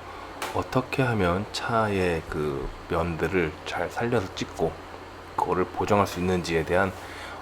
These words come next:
어, 콘텐츠를 한번 만들어 보려고 합니다. 어, 이 사진은 이천십칠 년 팔월 이십이 일 날 촬영한 사진이고,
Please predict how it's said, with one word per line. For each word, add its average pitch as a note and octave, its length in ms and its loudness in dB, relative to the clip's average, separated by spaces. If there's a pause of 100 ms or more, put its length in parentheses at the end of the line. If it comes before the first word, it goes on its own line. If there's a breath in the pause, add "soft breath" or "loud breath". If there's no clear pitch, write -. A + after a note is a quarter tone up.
(120)
어, C#2+ 240 -4
콘텐츠를 G#2+ 480 2
한번 F2 160 8
만들어 E2 340 4
보려고 D2+ 380 -2
합니다. D#2+ 400 -2 (840 loud breath)
어, - 180 -2
이 G2 40 -4
사진은 A2+ 520 4
이천십칠 A#2+ 640 0
년 B2 200 4
팔월 C3+ 300 2
이십이 F#2 420 0
일 A2 220 2
날 G#2 300 8
촬영한 F#2+ 380 4
사진이고, F#2 600 0